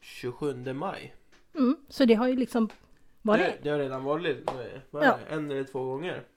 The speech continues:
Speaker 1: Så jag repeterar, fredagar klockan tio till sjutton är ni välkomna. Och så kommer vi tillbaka till lite som har varit.
Speaker 2: Ja.
Speaker 1: Som jag även haft under corona.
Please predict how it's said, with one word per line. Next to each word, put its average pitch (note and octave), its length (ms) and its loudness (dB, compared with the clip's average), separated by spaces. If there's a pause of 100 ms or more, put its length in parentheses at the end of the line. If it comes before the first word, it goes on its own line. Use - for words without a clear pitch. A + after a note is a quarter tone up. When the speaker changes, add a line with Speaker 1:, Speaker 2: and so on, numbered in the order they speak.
(800)
Speaker 1:
Så E3+ 440 -2
jag E3+ 120 -2
repeterar, D#3+ 500 -4
fredagar D3+ 880 -4 (100)
klockan E3 420 -8
tio C3+ 340 -6
till B2 360 -10
sjutton C3+ 440 -10 (2000)
är C3+ 180 -8
ni B2+ 100 -10
välkomna. A#2+ 560 -10 (480)
Och D3+ 140 -6
så G3+ 400 -2 (640)
kommer F#3+ 280 -6
vi F3 140 -8
tillbaka F#3 380 -6
till D#3 160 -8
lite C3+ 580 -8
som C3 340 -12
har B2+ 420 -8 (180)
varit. C#3 600 -8 (140)
Speaker 2:
Ja. A3+ 340 0 (240)
Speaker 1:
Som C#3+ 140 -6
jag C3+ 100 -4
även C3 200 -8
haft C#3 300 -12
under A#2 180 -12
corona. B2+ 460 -8